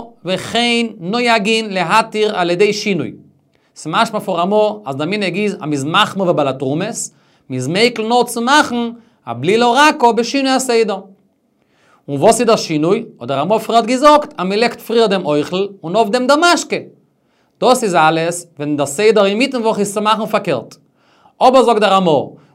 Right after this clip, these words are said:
און מקום שדרכו לעשות כך בכל, אבער רבי מיטנוואך פירט מען דאס צו מאכן, אז זיי,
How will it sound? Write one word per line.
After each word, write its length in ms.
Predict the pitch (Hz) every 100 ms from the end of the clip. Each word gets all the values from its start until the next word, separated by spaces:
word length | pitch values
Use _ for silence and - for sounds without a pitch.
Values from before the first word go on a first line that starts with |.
| -
און 120 | 185
מקום 440 | 196 254 254 214 190
שדרכו 520 | - 180 208 226 202
לעשות 500 | 175 185 214 208 175 -
כך 220 | 190 185
בכל, 340 | 180 165 135 151 - - _ _ _ _ 170
אבער 240 | 180 233
רבי 140 | 240
מיטנוואך 480 | 233 294 302 254 240
פירט 260 | - 277 277
מען 120 | 247
דאס 140 | 240
צו 80 | 233
מאכן, 240 | 226 240 247
אז 140 | 247
זיי, 320 | 302 269 127